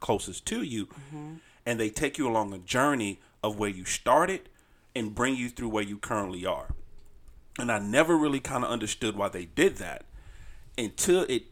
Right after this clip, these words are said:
Speaker 1: it kinda had an epiphany of myself. And I realized the reason they do that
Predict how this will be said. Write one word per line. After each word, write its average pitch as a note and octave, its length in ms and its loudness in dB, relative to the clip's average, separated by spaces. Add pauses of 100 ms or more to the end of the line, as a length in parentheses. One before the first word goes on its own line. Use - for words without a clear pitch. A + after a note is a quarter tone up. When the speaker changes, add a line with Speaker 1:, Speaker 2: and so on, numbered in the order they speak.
(140)
Speaker 1:
it A#2 160 2
kinda C3 260 4
had C3+ 260 6
an G#2 120 -2
epiphany B2+ 500 -2
of G2+ 100 0
myself. A#2 640 4 (360)
And A2+ 120 0
I G#2 80 6
realized A2+ 720 4
the A2+ 100 2
reason C#3+ 420 4
they G2+ 120 0
do A#2+ 300 0
that G#3 300 0